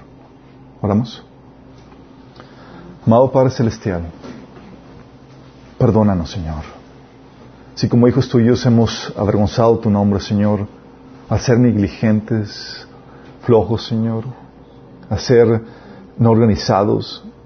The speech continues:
decidiosos, perdónanos si no hemos sabido generar valor en nuestras vidas, Señor. Ahora reconocemos que tú para esto nos has salvado, Señor, para ser personas útiles, productivas para tu gloria y tu honra, Señor.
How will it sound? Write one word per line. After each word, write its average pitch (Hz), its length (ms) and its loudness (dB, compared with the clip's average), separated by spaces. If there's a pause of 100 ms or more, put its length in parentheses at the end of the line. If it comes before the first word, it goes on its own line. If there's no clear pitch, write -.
(160)
decidiosos, - 720 -4 (580)
perdónanos 113 420 2
si 127 80 0
no 113 180 4
hemos 123 320 0
sabido 113 260 2
generar 107 440 -2 (460)
valor 107 380 2
en 110 60 2
nuestras 101 280 -4
vidas, 98 240 -4
Señor. 101 340 -8 (680)
Ahora 123 180 4
reconocemos 127 640 -2
que - 100 -4
tú 120 160 -4
para 127 140 2
esto - 140 0
nos 117 160 2
has 113 80 -2
salvado, 104 380 -2
Señor, 95 280 -8
para - 120 -6
ser 117 120 -2
personas 117 480 -2
útiles, 110 480 -2
productivas 117 640 0 (180)
para - 180 -4
tu 107 120 -2
gloria 107 280 2
y 107 60 -10
tu 107 80 -4
honra, 101 220 -2
Señor. 104 300 -6